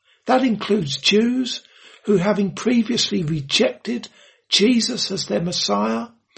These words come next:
are by the grace of God receiving him, and they are believing on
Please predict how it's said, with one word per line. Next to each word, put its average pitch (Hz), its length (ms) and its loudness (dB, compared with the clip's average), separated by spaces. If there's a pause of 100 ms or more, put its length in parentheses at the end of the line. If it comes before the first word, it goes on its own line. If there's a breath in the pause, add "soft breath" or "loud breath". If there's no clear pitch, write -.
(360 loud breath)
are 160 120 -2
by 165 200 -2
the 135 120 -4
grace 240 420 -2
of 165 140 -10
God 208 400 -2 (320 soft breath)
receiving 202 680 0
him, 135 400 -8 (400 soft breath)
and 160 160 -4
they 175 140 2
are 156 140 2
believing 190 540 -2
on 170 240 -4